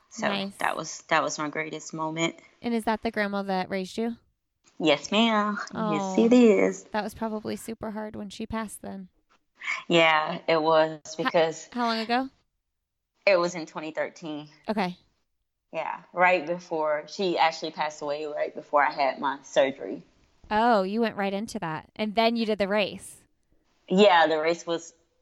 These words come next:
Speaker 1: you know, later in November.
Speaker 2: Oh, man, that had to be super special.
Speaker 1: Yes.
Speaker 2: What is the best, most recent book you've read?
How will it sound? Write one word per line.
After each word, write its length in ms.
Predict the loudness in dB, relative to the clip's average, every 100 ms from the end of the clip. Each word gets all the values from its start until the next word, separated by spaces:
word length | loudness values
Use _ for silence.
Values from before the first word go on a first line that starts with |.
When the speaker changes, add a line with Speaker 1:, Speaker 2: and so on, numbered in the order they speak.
| _ _ _ -10
Speaker 1:
you 140 | -6
know, 220 | -4 -2
later 340 | -2 -2 -4 -6 -10
in 160 | -6 -4
November. 560 | -4 -4 -4 -2 -4 -6 -18 _ _ _ -10
Speaker 2:
Oh, 280 | -8 -6 -6
man, 360 | -8 -8 -10 -8
that 160 | -8
had 180 | -6 -8
to 40 | -6
be 100 | -10
super 280 | -10 -14 -14
special. 520 | -12 -14 -12 -12 -14 _ _ _ _ _ _ -6
Speaker 1:
Yes. 480 | -4 -4 -14 -20 _ _ -20 _ _ -8
Speaker 2:
What 360 | 2 4 2
is 560 | 0 0 0 -2 -4 -10 -8
the 120 | -8 0
best, 300 | 0 0 -6
most 200 | -6 -6
recent 260 | -8 -10 -6
book 160 | -6 -6
you've 140 | -14
read? 220 | -14 -16